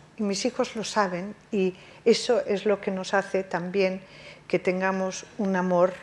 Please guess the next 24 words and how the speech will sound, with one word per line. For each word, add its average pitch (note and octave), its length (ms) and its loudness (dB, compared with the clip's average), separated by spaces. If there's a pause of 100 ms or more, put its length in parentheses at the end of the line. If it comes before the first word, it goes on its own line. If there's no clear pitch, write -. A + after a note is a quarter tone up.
(760)
eh, D#3 500 4 (720)
que F3+ 120 -2
se - 460 -8
queda F3+ 280 -2
sano, E3 420 -6 (680)
un F3+ 160 -4
amor F#3 380 2 (240)
que, D#3+ 240 0 (640)
eh, D3+ 420 -2
está - 380 -2
con D#3+ 180 -6
la D#3+ 80 -8
distancia F#3+ 760 -4
que D3+ 120 -8
tiene D#3+ 380 -4
que - 180 -12
ser. - 260 -14 (760)
O F3+ 100 -4
sea, D3 320 -4 (1900)
si - 240 0
la G3 100 0
maternidad F#3+ 680 0
se - 240 -8
convierte F3+ 840 0